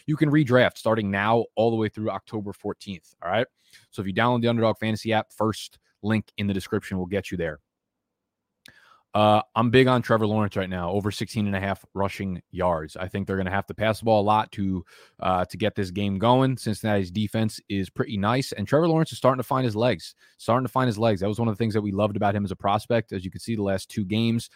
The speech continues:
uh, last game, six for twenty-seven on the ground. The game before that, two for twenty-one. Didn't run much in the first, uh, in the first game, but I like our prospects of having T Law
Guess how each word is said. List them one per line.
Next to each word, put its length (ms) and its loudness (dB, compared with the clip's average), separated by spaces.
uh, 360 0
last 300 0
game, 220 0
six 260 -6
for 100 -4
twenty-seven 540 0
on 140 2
the 80 0
ground. 320 2
The 20 -2
game 140 -2
before 240 -2
that, 160 2
two 120 -4
for 120 -8
twenty-one. 600 2
Didn't 220 4
run 180 4
much 240 2
in 60 0
the 60 -2
first, 440 0
uh, 260 2
in 80 -6
the 60 -4
first 260 -2
game, 180 -4
but 160 -2
I 100 0
like 460 2
our 200 4
prospects 580 0
of 80 -8
having 260 -2
T 200 -4
Law 380 6